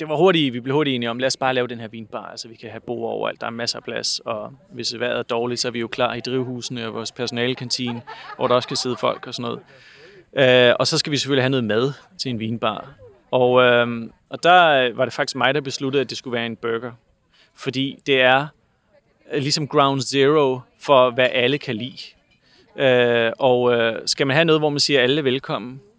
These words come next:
øh, så s-, tænker vi, nu starter vi med det. Vi regner med, at når der er gået en uge eller to, så kommer der også nogle andre mere, hvad skal man sige, vinbars, øh, ting. Øh, lidt rå grøntsager,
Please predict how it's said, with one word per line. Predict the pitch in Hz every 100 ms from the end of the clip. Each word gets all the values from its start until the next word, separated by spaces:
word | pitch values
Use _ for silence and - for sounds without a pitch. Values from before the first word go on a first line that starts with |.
| _ _ 127
øh, | 127 120 110 110 107 101
så | - - -
s-, | - - -
tænker | - 135
vi, | 120
nu | 131
starter | - 113 113 120
vi | 117
med | 107
det. | 101 - _ _ _ _ -
Vi | 131
regner | 127 151
med, | 151 131
at | 127 120 - - _ _ _ _
når | 131
der | 123
er |
gået | 127 131
en | 135
uge | 120 123
eller | 117
to, | 120 117
så | -
kommer | - 143 117
der | 107
også | - 117 127
nogle | 117
andre | 120 123 131 120 - _ _ - - _
mere, | 139 120 120 123 113 -
hvad | 117
skal | -
man | 117
sige, | 120 113 107 _ _ _ _ _ _
vinbars, | 131 104 117 127 120 123 98 98 - - -
øh, | 123 -
ting. | 123 117 117 _ _
Øh, | 117
lidt | 110 110 110
rå | 113 107 -
grøntsager, | 117 120 - 120 110 104 101 101 110